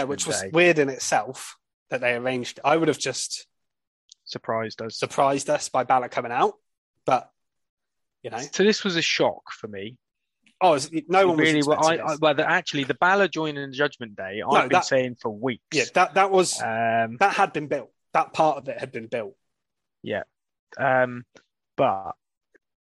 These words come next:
Speaker 2: let, let, let's give our opinions on this. I personally think this has come, although it was cool and they attacked Edge and Balor's the leader now, I think this has come way too soon. I was
Speaker 1: Yeah.
Speaker 2: more shocked because of how early this has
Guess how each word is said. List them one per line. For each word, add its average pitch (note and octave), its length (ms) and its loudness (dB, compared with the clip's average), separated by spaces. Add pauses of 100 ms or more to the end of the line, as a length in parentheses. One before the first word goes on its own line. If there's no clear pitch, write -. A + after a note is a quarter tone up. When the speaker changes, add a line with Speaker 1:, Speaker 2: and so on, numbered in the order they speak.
(120)
Speaker 2:
let, F3 220 2
let, E3+ 220 0
let's D#3 300 -2
give C#3+ 160 -2
our B2+ 200 4
opinions A#2 540 -8
on G#2+ 120 -6
this. G#2+ 280 -8
I D3+ 220 2
personally C3+ 640 -2
think G#2 400 -6 (220)
this C3+ 300 -4
has B2 120 -8
come, G#2+ 460 -4
although C#3+ 180 2
it D3+ 80 -4
was D#3 120 -8
cool C3+ 580 -2 (100)
and A#2+ 140 -6
they A#2 100 -2
attacked A#2+ 400 -4
Edge B2+ 240 0
and A2+ 100 -6
Balor's A#2 280 -2
the A#2+ 100 -12
leader A#2 320 -6
now, G#2 320 -6 (960)
I C3 140 0
think B2 220 -6
this B2+ 160 -4
has C3 100 -6
come A#2+ 300 -4
way B2 180 2
too A2+ 200 -12
soon. G2+ 400 -4 (420)
I C#3 60 2
was C3+ 140 0
Speaker 1:
Yeah. C#3 60 -2
Speaker 2:
more F3+ 160 2
shocked - 420 -4
because B2+ 220 -8
of A#2 80 -8
how B2+ 320 -2
early B2+ 380 0
this - 200 -12
has - 100 -18